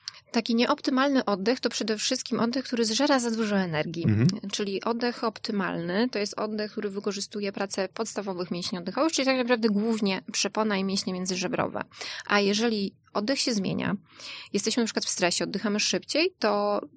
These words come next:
Speaker 1: do oddechu zaczyna być aktywowanych dużo więcej mięśni, mięśni oddechowych dodatkowych i wtedy ten oddech zaczyna bardziej przypominać oddech taki zdenerwowany, napięty. I ja mówię o oddechu górnożebrowym, czyli aktywują się nam mięśnie oddechowe,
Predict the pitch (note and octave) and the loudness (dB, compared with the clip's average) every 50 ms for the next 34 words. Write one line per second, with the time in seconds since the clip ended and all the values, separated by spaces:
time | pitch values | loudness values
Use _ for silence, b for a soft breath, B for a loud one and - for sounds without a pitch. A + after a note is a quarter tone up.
0 | - - - F#3+ F3+ G#3 A3 A3 G#3+ A3 G#3+ G#3+ G#3 G#3 G3+ - - _ _ - | -14 -10 -8 -2 4 6 6 6 8 6 6 4 4 2 0 0 -4 _ _ -4
1 | G3 F#3 F3+ C4+ D#4+ E4+ - D4 A#3+ A3 G#3+ - B3 A#3 A3 G#3 F#3+ F#3 G3 F#3+ | -4 0 6 6 6 6 6 2 0 0 0 0 0 -2 -2 -2 -2 -4 -4 -4
2 | - - - - _ _ _ _ _ _ - A3 - - - G#3 F#3 F#3 F3 F#3+ | -4 -4 -6 -6 _ _ _ _ _ _ -2 -2 -2 0 -2 -2 -2 -2 -2 -2
3 | F#3 F#3+ F3 E3 F#3 G3 F3+ F#3 E3+ F3+ E3+ F3 - F#3+ F3+ E3+ E3 - F3 - | -2 -2 -2 -2 -2 0 0 0 0 -2 -2 -2 -2 -2 -2 -2 -2 -2 -2 -2
4 | - F#3+ A3+ D#4 E4 D#4 - B3+ A3+ G#3+ G3+ - G3 F#3 F#3 F3 F3 F3+ E3 F3+ | -2 0 0 0 0 0 0 0 0 0 0 0 -2 -2 -2 -4 -4 -4 -4 -4
5 | - - - - - F#3+ - G#3+ - B3 B3 C4 B3 B3 A3+ - G#3+ A3+ A3 A3+ | -6 -6 -8 -6 -8 -8 -6 -2 0 0 2 2 2 0 0 0 0 0 2 0
6 | A3+ G#3+ B B B B B B G3+ G#3 G#3+ - - A#3 A3+ A3 G#3 G3 G#3 A3 | 0 -2 B B B B B B 0 0 0 2 2 2 2 2 2 2 2 2
7 | G#3 - G#3+ G3+ - - F#3+ - F#3+ F#3+ F#3+ G3+ G3 - - - - G3+ G3 G3 | 2 0 -2 -2 -2 -4 -2 -2 -2 0 0 0 -2 -4 -6 -6 -4 -2 0 0
8 | F#3 F#3 F#3 - - F3+ - - E3+ F3+ F3+ G3 A3 A#3 B3+ C4 B3+ C4 C4+ B3 | 0 -2 -4 -4 -8 -12 -10 -8 -8 -6 -2 2 4 4 4 4 4 2 2 4
9 | A#3 A3+ G#3+ G#3 G3+ G3+ G3+ G3+ G#3+ A#3 A#3 - - G#3 F#3+ F#3+ F#3+ F#3+ G3 - | 6 6 6 6 4 2 0 0 0 0 0 2 2 2 2 2 0 -4 -2 0
10 | A3+ C#4 F4+ F4+ B B B B B A3+ A3 A#3 B3 B3 A#3+ A#3+ G#3 A3+ G3+ - | 2 2 2 2 B B B B B 4 6 6 6 6 4 4 4 2 2 2
11 | G#3 F#3+ G3 F#3+ F#3+ G3 - G#3+ G3 F3+ F#3 G3+ G3+ F#3+ F#3+ F#3+ F3+ F#3 F3 F3+ | 2 0 0 0 -2 -2 0 0 0 2 2 2 4 4 2 2 0 0 0 0
12 | F3 E3+ E3 F3 E3+ F3 - - F#3+ F#3+ F#3+ - - G3+ G#3+ G#3+ G3+ G3 F#3+ - | 0 0 -2 -4 -6 -6 -6 -4 -4 -4 -6 -6 -6 -4 -2 -2 0 0 -2 -2
13 | G3+ G3 F#3+ G3 G3+ G3+ - G3 F#3 F3+ F#3 F#3 - G#3+ G#3 G#3 | -2 0 0 2 2 0 0 -2 -4 -4 -4 -4 -2 -2 -2 -2